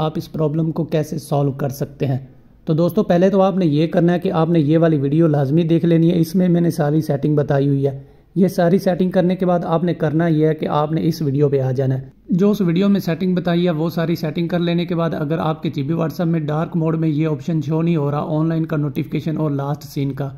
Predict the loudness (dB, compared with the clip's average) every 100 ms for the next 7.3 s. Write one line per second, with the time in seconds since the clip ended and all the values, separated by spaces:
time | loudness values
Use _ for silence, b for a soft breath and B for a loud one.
0 | B B B _ -2 0 0 -2 -4 -2
1 | 0 0 -2 -4 -4 -4 -2 -2 -2 -4
2 | -4 -6 -4 -4 -2 -4 -4 -6 -4 -4
3 | -4 -4 -2 -2 -4 -4 -4 -2 -4 -4
4 | -4 -4 -4 -2 -2 -2 -2 -4 -2 -2
5 | -2 -2 -2 -2 -4 -4 -4 -4 -4 -4
6 | -4 -2 -2 -4 -8 -6 -8 -6 -6 -2
7 | -2 -4 -8